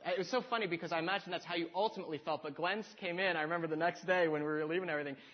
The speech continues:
Glenn comes in and is like, "Joanne's like, 'I don't know what to do with this.'" <laughs> 'Cause it's been so rare. But it's an amazing thing that Glenn elevates the needs of his wife above this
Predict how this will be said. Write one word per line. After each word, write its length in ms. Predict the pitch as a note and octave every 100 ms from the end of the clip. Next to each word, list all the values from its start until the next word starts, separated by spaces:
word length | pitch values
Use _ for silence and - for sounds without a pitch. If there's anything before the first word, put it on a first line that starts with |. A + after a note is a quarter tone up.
| -
Glenn 140 | F#3
comes 160 | F#3+ E3
in 80 | G3
and 60 |
is 60 | F#3
like, 140 | D3+ - - - - _ -
"Joanne's 440 | F#3+ A3 D#4+ C#4+
like, 180 | F#3+ - - -
'I 120 | -
don't 160 | A3+ E3
know 100 | F3+
what 240 | D#3+ F#3 -
to 80 | C#3
do 260 | A2 F3+
with 240 | G3+ C3 -
this.'" 380 | G#2 - - - - - - - -
<laughs> 640 | E4+ - - - - - -
'Cause 120 | A#3+
it's 100 | G3
been 160 | - G#3+
so 220 | - A3+
rare. 480 | G#3 A#3+ C4 G#3 A#2+ _ _ _ _ _ _ _ _
But 120 | A3
it's 80 | G#3+
an 80 | A3
amazing 480 | A3+ C4+ D4+ C4+ G#3 -
thing 400 | B3 A#3+ D3+ A#2 A2 _ _ _ _ _ _ -
that 160 | F#3+
Glenn 240 | G3+ A3 G#3
elevates 500 | A3 C4 C4+ A3+ A3 -
the 60 | F3+
needs 520 | F3 A3+ C4+ C4 - G#3
of 80 |
his 180 | G3+ G3
wife 440 | F3 D#3+ E3 E3+ D#3 _
above 500 | D#3 C3 - F3+ F#3 E3 C3
this 320 | C#3 G3+ -